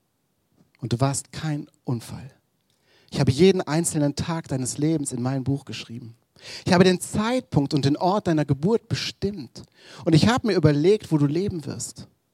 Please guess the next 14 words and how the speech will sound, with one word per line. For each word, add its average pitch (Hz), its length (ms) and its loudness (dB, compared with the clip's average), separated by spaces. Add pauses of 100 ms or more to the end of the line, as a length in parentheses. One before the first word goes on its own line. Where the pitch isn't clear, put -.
(760)
Ich - 120 -2
habe 151 140 -2
Pläne 156 380 2
für - 160 -6
dich, - 340 -14 (420)
die 123 80 0
voller 151 340 2
Zukunft - 760 2
und 120 220 0
Hoffnung 147 400 -2
sind. 117 240 -10 (260)
Meine 208 460 2
guten 240 400 2
Gedanken 190 500 0